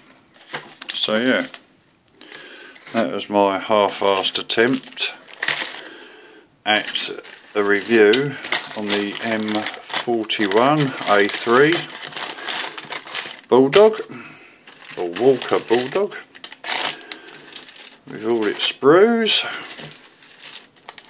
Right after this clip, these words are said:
It's, um, I do look, there's size difference, but then this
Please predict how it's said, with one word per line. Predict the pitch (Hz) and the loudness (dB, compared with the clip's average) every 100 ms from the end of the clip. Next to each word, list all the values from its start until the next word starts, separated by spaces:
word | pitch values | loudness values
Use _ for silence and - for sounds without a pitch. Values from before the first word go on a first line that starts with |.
| - - - _ _ - - - - - - - - | -10 -10 -12 _ _ -20 -18 -18 -14 -14 -14 -14 -8
It's, | 120 123 - | -6 -4 0
um, | 123 123 120 110 - - - | 4 4 0 -6 -14 -18 -14
I | 104 | 0
do | 131 120 | 2 4
look, | 117 - | 2 0
there's | - - - - 143 123 | -4 -8 -10 -10 -8 -6
size | - - 101 98 92 | -4 -2 2 2 0
difference, | 90 - 87 85 - - - _ _ - _ - - - - - - _ - - - | -4 -6 -8 -6 -4 -4 -6 _ _ -20 _ -20 -20 -20 -20 -20 -20 _ -20 -14 -4
but | 98 | 0
then | 98 107 | 0 2
this | 113 - | 2 0